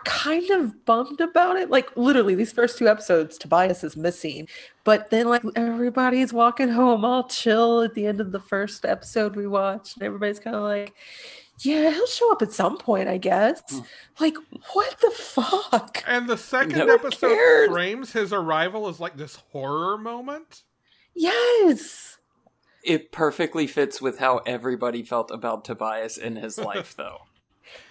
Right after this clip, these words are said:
Speaker 3: I
Speaker 1: But his
Speaker 2: Nah,
Speaker 1: friends
Speaker 2: he's
Speaker 1: shouldn't
Speaker 2: fine.
Speaker 1: be
Speaker 2: He's
Speaker 1: that
Speaker 2: somewhere.
Speaker 1: way.
Speaker 2: He's okay.
Speaker 3: I just, I
Speaker 1: Oh.
Speaker 3: love Rachel's response, which is, "It's been at least two whole days, right?
Speaker 1: <laughs>
Speaker 3: I mean,
Speaker 1: I
Speaker 3: at the very
Speaker 1: I
Speaker 3: least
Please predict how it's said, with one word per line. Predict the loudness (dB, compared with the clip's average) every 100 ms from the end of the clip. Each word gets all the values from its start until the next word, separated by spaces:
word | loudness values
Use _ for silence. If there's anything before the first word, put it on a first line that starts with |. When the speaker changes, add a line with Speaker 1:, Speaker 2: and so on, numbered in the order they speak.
| _ _ _
Speaker 3:
I | 0 2
Speaker 1:
But |
his | 4 4
Speaker 2:
Nah, | 6 8
Speaker 1:
friends | 8 8 4
Speaker 2:
he's | 2
Speaker 1:
shouldn't | 4 4
Speaker 2:
fine. | 2
Speaker 1:
be | 2
Speaker 2:
He's | 4
Speaker 1:
that | 6
Speaker 2:
somewhere. | 6 8 6 6
Speaker 1:
way. | 4
Speaker 2:
He's | 2 4
okay. | 4 2 -2 0
Speaker 3:
I | 0
just, | -2 -6 -8
I | -4 0 2
Speaker 1:
Oh. | 2
Speaker 3:
love | 0 2
Rachel's | 2 2 2 0 0
response, | -2 -4 0 2 0 -4 -14
which | -6 -6 -2
is, | -2 -2 -4 -12 _ _ _
"It's | -10 -10
been | -4 -4
at | -4 -10
least | -8 -8 -10 -20 -20
two | -18 -10 -8 -8
whole | -8 -4 -4 -4
days, | -4 -6 -6 -16 -20 _
right? | -10 -8 0 6
Speaker 1:
<laughs> |
Speaker 3:
I | 6 6 4 2
mean, | 0 -6 _ -4
Speaker 1:
I | -4 -2 -2
Speaker 3:
at | 0
the | 0 -2
very | -2 -2 -2
Speaker 1:
I | -2
Speaker 3:
least | -6 -8